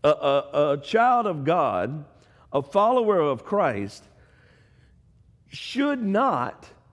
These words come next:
appear to be miserable in every situation. You should not. I know that's hard.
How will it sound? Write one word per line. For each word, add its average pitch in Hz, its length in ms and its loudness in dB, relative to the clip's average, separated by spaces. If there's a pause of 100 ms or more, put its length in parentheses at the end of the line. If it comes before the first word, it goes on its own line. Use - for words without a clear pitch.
(300)
appear 139 800 -2 (280)
to 160 80 0
be 196 180 2
miserable 160 840 -2 (200)
in 151 200 -2
every 196 340 0
situation. 147 840 -4 (640)
You 202 140 -4
should 294 240 -4
not. - 480 0 (1700)
I 156 80 2
know 196 200 2
that's 170 260 0
hard. 196 580 -2